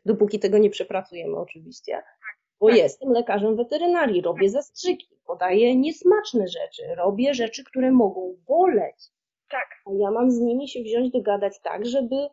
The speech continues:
Speaker 1: żeby one to zniosły, zniosły to w sposób zupełnie świadomy i żeby to w zasadzie było ich decyzją.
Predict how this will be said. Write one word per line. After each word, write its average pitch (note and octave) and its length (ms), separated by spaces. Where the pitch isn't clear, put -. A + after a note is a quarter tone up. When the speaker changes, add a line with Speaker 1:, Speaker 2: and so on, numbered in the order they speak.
Speaker 1:
żeby G3+ 280
one G#3 240
to G#3+ 180
zniosły, G3+ 680
zniosły G3+ 400
to F#3 100
w - 80
sposób - 420
zupełnie A#3+ 480
świadomy G3 480
i C#4 40
żeby A#3 200
to A3 120
w G3+ 40
zasadzie G#3+ 360
było G3+ 300
ich G3 200
decyzją. G3 560